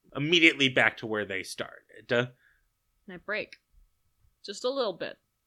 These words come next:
Speaker 1: Yep.
Speaker 2: But it's okay, because the next scene, Michael, who I kept referring to as William in my notes, does a beautiful thing, and he asks Mandela to the prom by putting a costume in her locker.
Speaker 1: And a note that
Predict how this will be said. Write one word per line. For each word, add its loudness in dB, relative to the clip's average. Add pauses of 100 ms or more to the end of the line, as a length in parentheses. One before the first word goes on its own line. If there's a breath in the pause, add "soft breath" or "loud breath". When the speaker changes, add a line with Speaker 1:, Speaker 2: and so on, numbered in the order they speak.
(220)
Speaker 1:
Yep. 0
Speaker 2:
But 8
it's 6
okay, 8
because 0
the 0
next 4
scene, -2 (220)
Michael, 4
who 6
I 10
kept 6
referring 4
to 4
as 4
William 8
in 4
my 8
notes, 6 (380)
does 2
a 2
beautiful 0
thing, 2 (160)
and -8
he -6
asks 4
Mandela 4
to -10
the -2
prom -2 (320)
by 2
putting 0 (220)
a 2
costume 0 (220)
in 0
her 0
locker. 2
Speaker 1:
And 6
a 4
note 4
that 2